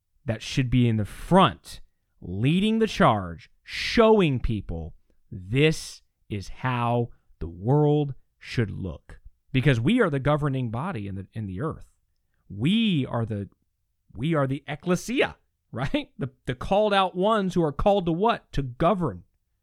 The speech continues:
That's who we are. So we should be in the front, showing people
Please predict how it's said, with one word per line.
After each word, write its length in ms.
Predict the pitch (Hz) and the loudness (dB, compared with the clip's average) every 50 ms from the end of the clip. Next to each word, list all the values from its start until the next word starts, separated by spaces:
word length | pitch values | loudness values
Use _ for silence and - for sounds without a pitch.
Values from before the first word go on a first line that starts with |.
| _ _ _ _ _ _ _ _ _ _ _ _ _ _ _ _ _ - | _ _ _ _ _ _ _ _ _ _ _ _ _ _ _ _ _ -6
That's 460 | - 117 131 151 147 - - - - - - | -4 -2 -2 -4 -4 -8 -16 -18 -18 -16 -10
who 120 | - 139 | -4 -4
we 200 | 139 143 147 135 | -2 0 0 0
are. 380 | 135 147 180 190 135 92 82 - _ _ _ _ _ _ - | 0 0 -2 -4 -4 -8 -10 -14 _ _ _ _ _ _ -16
So 140 | - - 101 | -8 -8 -4
we 160 | 92 117 135 | -2 -2 -2
should 200 | 135 - 147 143 | -2 -2 -2 0
be 180 | 139 160 165 | 0 -2 -2
in 160 | - 165 160 165 | 0 0 0 0
the 100 | 156 147 | 0 -2
front, 720 | - - - - 220 247 240 170 127 - _ - - - - _ _ _ _ _ - | -6 -8 -6 -2 0 2 2 2 -2 -4 _ -20 -20 -20 -20 _ _ _ _ _ -16
showing 640 | - - - - - 208 208 202 190 180 165 147 127 | -12 -10 -4 2 4 6 8 8 6 4 4 0 0
people 500 | - - 123 107 92 - 92 82 78 - | 0 0 0 0 -4 -6 -8 -10 -10 -16